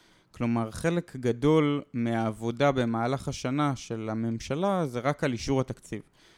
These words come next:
אז יש היגיון לקחת את התקציב לתקופה יותר ארוכה, כדי שלממשלה יהיה יותר זמן לעסוק בשאר העבודה שלה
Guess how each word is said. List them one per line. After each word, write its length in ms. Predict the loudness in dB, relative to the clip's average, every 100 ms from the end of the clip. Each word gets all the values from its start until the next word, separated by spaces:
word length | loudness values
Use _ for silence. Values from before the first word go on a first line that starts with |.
| _ -12
אז 100 | -4
יש 180 | -2 0
היגיון 800 | 2 4 6 6 6 6 4 0 -4 _ _ -6
לקחת 380 | -4 -2 0
את 140 | -2 -2
התקציב 460 | -4 -4 -2 0
לתקופה 480 | 0 -2 -4 0 4
יותר 360 | 4 4 2 2
ארוכה, 500 | 0 0 2 4 2 -2 _ _ _
כדי 240 | -2 0 2
שלממשלה 600 | 2 2 2 2 2 4
יהיה 140 | 4
יותר 260 | 2 0 -2
זמן 300 | 0 2 4
לעסוק 540 | 2 2 -2 -2 -6
בשאר 500 | -8 -6 2 2 4
העבודה 440 | 4 2 0 0
שלה 260 | -2 0 0